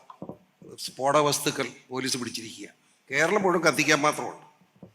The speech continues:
സ്ഫോട വസ്തുക്കളാ. അതെവിടെ കത്തിക്കാനാണെന്നൊക്കെ എനിക്കറിയാം. അതിന്റെ, അതിന്റെ വിശദാംശം ഞാൻ ഇവിടെ കിടക്കുന്നില്ല. നാനൂറോളം കുഞ്ഞുങ്ങളാണ് ലവ് ജിഹാദിലൂടെ നമുക്ക് നഷ്ടപ്പെട്ട മീനച്ചി താലൂക്ക് മാത്രം.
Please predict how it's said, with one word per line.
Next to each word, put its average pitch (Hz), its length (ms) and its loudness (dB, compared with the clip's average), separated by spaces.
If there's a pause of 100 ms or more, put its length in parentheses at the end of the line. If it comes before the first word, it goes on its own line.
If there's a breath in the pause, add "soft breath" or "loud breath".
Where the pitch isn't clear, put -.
(420)
സ്ഫോട 135 280 2
വസ്തുക്കളാ. 117 520 2 (2250)
അതെവിടെ 147 320 6
കത്തിക്കാനാണെന്നൊക്കെ 185 920 4
എനിക്കറിയാം. 160 540 6 (200)
അതിന്റെ, 143 200 0 (140)
അതിന്റെ 147 220 2
വിശദാംശം 139 440 0
ഞാൻ 135 160 -2
ഇവിടെ 127 160 -2
കിടക്കുന്നില്ല. 110 520 -8 (260)
നാനൂറോളം 240 760 8
കുഞ്ഞുങ്ങളാണ് 226 560 8
ലവ് 196 140 6
ജിഹാദിലൂടെ 214 580 4 (180)
നമുക്ക് 196 240 2
നഷ്ടപ്പെട്ട 196 380 6
മീനച്ചി 190 380 6
താലൂക്ക് 185 400 6
മാത്രം. 170 460 6